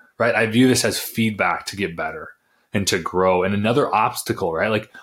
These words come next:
another thing that I'm excited to, to solve,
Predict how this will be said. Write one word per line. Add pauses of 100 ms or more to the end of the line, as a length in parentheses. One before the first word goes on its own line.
another
thing (360)
that (960)
I'm
excited
to,
to
solve,